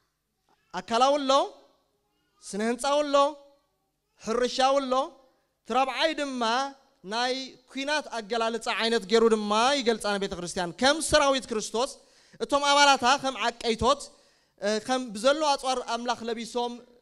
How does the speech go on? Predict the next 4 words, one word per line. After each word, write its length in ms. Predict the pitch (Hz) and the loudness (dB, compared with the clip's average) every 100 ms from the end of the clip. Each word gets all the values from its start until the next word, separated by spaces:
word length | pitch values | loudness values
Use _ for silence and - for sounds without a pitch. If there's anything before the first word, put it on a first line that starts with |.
| _ _ _ _ _ _ - | _ _ _ _ _ _ -20
ንውግእ 1700 | 170 214 247 262 262 247 _ _ _ _ _ _ 175 214 165 254 - _ _ _ _ _ _ 151 | -10 -6 -6 -6 -10 -16 _ _ _ _ _ _ -10 -8 -4 -6 -6 _ _ _ _ _ _ -16
ዝኸዱ 260 | 180 233 285 | -6 -4 0
ወይ 160 | 240 | -2
ዝቃወሙ፣ 460 | 190 202 226 240 | -2 -2 2 2